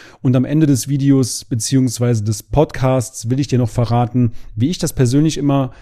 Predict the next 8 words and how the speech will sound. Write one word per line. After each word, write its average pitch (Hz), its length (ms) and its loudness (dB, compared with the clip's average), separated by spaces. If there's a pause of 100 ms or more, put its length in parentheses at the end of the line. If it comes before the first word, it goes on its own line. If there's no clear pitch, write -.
(120)
gemacht 127 460 0
habe, 139 360 0
welche 127 280 0
Erfahrungen 147 680 0
ich 139 200 -4
damit 131 260 0
gemacht 123 380 -2
habe 120 340 4